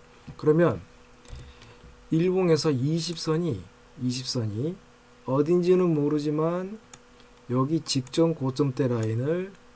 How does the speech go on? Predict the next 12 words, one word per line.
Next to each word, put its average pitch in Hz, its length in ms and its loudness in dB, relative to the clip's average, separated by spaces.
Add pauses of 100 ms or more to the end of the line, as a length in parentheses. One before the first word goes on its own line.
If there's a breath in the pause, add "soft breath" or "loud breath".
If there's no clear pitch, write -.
(1040)
뚫는, 185 440 0 (520)
뚫는 180 360 2
요런 147 260 2
날이 139 220 2
나-, 127 140 0 (120)
오겠죠? 139 320 2
요런 123 240 4
날이. 90 180 -8 (1600)
요거를 143 440 0
기다리고 131 540 0
있습니다. 120 340 -2
저는. 120 600 -4